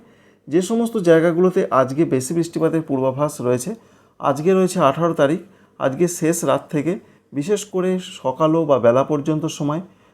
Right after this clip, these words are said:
যেমন আমরা দেখতে পাচ্ছি খড়গপুর রয়েছে, সঙ্গে রয়েছে নন্দীগ্রাম, কেশপুর, এই সমস্ত জায়গাতে ব্যাপক বৃষ্টি হতে পারে পশ্চিম মেদিনীপুরের দিকে,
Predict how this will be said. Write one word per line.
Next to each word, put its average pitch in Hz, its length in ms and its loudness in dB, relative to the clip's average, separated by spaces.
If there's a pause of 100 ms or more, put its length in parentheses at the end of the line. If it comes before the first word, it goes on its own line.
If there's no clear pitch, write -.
(160)
যেমন 175 280 0
আমরা 208 180 2
দেখতে 160 240 0
পাচ্ছি 180 320 2
খড়গপুর 147 520 0 (100)
রয়েছে, 160 280 0 (460)
সঙ্গে 156 300 -4
রয়েছে 160 220 0 (140)
নন্দীগ্রাম, 139 640 0
কেশপুর, 139 520 -4 (140)
এই 147 120 0
সমস্ত 156 400 -4
জায়গাতে 127 420 0 (520)
ব্যাপক 139 300 0
বৃষ্টি 175 280 -2
হতে 160 200 0
পারে 160 160 2 (120)
পশ্চিম 135 300 -4
মেদিনীপুরের 131 480 -2
দিকে, 147 200 -2